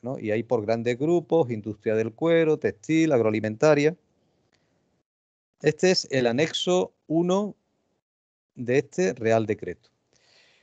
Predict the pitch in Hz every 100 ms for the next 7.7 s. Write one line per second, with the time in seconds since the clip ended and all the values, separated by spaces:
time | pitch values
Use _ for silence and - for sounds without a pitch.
0 | _ _ _ _ _ _ - 135 131 127
1 | 127 123 123 123 - 131 127 127 202 -
2 | 208 208 190 185 - 120 127 170 - 175
3 | 160 - 175 165 165 190 - 147 147 165
4 | 170 147 165 185 151 147 151 156 147 160
5 | 156 170 - - 160 127 - 127 117 123
6 | 123 151 190 170 180 - 175 165 165 160
7 | 156 151 - 160 170 131